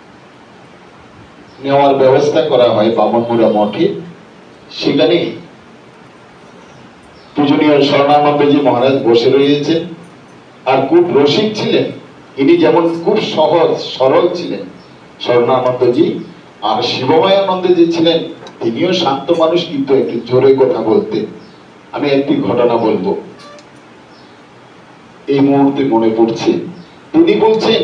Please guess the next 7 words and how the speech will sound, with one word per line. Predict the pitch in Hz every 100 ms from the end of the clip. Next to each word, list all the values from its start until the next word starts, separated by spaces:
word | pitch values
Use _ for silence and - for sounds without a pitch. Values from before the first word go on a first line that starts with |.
| -
"আরে, | - - 453 466 - - - - - - - - - -
সব | - 190 - 190
রাখা | 190 202
হয়েছে, | 196 190 185
ফটোগ্রাফার | 160 147 185 196 185 196 196
নেই।" | 214 - - - - - - - - - - - - - - - - - - - - - - -
তখন | 127 127 175 196 -